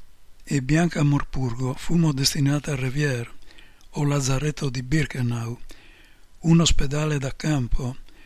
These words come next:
composto di una serie di bir-, baraccamenti e circondato di filo spinato. Quel giorno stesso raggiungemmo il nostro posto e rimanemmo terrorizzate dinanzi allo spettacolo che ci si offrì.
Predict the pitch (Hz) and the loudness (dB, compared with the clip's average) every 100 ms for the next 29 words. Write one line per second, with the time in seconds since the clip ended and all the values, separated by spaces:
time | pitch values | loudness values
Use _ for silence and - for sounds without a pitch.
0 | - - - - 147 - 165 - 151 131 | -20 -20 -6 0 0 0 0 0 -2 0
1 | 143 139 - 151 147 151 131 131 131 147 | 2 4 4 2 -2 -2 -2 -4 -2 -2
2 | - 143 143 147 - 131 143 151 120 - | 0 0 2 0 -2 0 2 2 2 -2
3 | 120 - - - - - - - - - | -8 -8 -14 -18 -20 -20 -20 -20 -10 -4
4 | - 165 185 175 143 143 170 143 - 151 | -2 0 2 2 0 -2 -2 -2 -4 -2
5 | 139 - 147 143 151 120 - 127 135 - | 0 4 4 4 0 -2 -6 -8 -8 -14
6 | - - - - - - - - - 160 | -20 -20 -20 -20 -20 -20 -20 -14 -2 0
7 | 143 185 175 143 - 175 147 - 135 139 | 2 4 4 2 0 0 2 0 0 -2
8 | 139 147 143 156 156 147 135 127 160 - | 2 2 2 2 2 2 2 0 2 4
9 | 147 117 - 135 147 - - - - - | 4 2 -4 -4 -6 -8 -16 -14 -16 -14
10 | - 143 156 156 147 160 160 143 - - | -2 2 4 4 2 2 4 2 0 -4
11 | 170 160 139 131 - 160 127 - 123 - | -2 -2 -2 -4 -4 -4 -4 -6 -8 -8
12 | - - - - - - 147 156 156 - | -14 -18 -20 -20 -14 0 2 4 2 0
13 | 139 131 - 151 - 127 120 143 131 - | -2 2 4 4 2 -4 -4 -4 -6 -4
14 | - - 139 - 147 - 131 110 | -2 2 4 2 2 -4 -4 -6